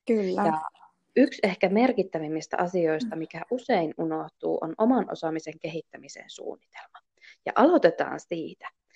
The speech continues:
Speaker 2: Ää, mitä pitää ottaa kielitaidon osalta huomioon uran eri vaiheissa osaamisen kehittämisen suunnitelmaa tehdessä?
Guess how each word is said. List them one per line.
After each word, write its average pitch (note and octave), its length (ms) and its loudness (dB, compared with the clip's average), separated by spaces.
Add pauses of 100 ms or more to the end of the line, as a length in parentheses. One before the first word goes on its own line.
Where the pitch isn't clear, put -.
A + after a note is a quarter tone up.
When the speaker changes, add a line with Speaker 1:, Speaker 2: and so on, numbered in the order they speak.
(340)
Speaker 2:
Ää, F#3+ 280 6
mitä D#4+ 260 4 (120)
pitää F#3+ 360 4
ottaa G3 300 0
kielitaidon F3 680 4
osalta D#3+ 440 -6
huomioon D#3+ 560 -2 (260)
uran G#3+ 340 2
eri E3 300 2
vaiheissa D3+ 720 -4 (600)
osaamisen E3 720 2
kehittämisen D#3 680 -8
suunnitelmaa - 640 -10
tehdessä? - 520 -20